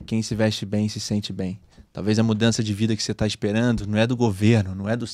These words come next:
não, mano, só toma a decisão de mudar o seu estilo, mudar a forma que você se vê. Às vezes isso vai fazer com que você brilhe novamente. Às vezes a gente tá tão perdido, "O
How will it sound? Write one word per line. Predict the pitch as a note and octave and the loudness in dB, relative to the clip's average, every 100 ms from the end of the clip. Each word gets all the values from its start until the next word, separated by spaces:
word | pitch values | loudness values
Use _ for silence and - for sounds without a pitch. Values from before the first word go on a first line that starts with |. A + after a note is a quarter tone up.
| - - - - | -12 -14 -12 -8
não, | C3 | -4
mano, | G#2 | -4
só | - G2+ | -4 -6
toma | - A#2+ | -2 0
a | A#2+ | 2
decisão | A#2 - A2 A2+ | 0 -4 -6 -6
de | A2 | -6
mudar | A2 G#2+ | -4 -4
o | A2 | -6
seu | - | -6
estilo, | G2+ - A2 G2+ | -8 -6 -6 -4
mudar | G2+ G2+ G#2 | -4 0 0
a | |
forma | G#2+ G#2+ G#2+ | 2 0 0
que | G#2 | -4
você | G#2 | -8
se | - | -8
vê. | G2 G#2 G2+ _ - - _ - | -6 -4 -4 _ -20 -20 _ -8
Às | |
vezes | G2+ A2+ G#2 G2 | -2 -2 -2 0
isso | A2 C#3 - - F2+ - - - - - | 2 4 2 -2 -6 -8 -18 -16 -14 -4
vai | A2 | -2
fazer | - G#2+ A#2 | -2 -2 -2
com | A#2 | -4
que | - | -4
você | A2 A2 - A2+ A2+ _ _ - | -2 -2 -2 -6 -6 _ _ -12
brilhe | G#2 A2+ B2+ B2+ | -2 0 2 0
novamente. | A#2 A#2 A#2 G2+ F#2 - - _ - - - | -2 -2 -2 -2 -4 -10 -12 _ -20 -14 -8
Às | G2+ | 0
vezes | A2 G#2+ | 0 2
a | |
gente | A2 G#2+ | 0 0
tá | G#2+ | -2
tão | - B2+ | -2 -4
perdido, | C3 A#2+ G#2+ G2+ A2+ A#2 | 2 2 2 0 0 0
"O | G#2 | -2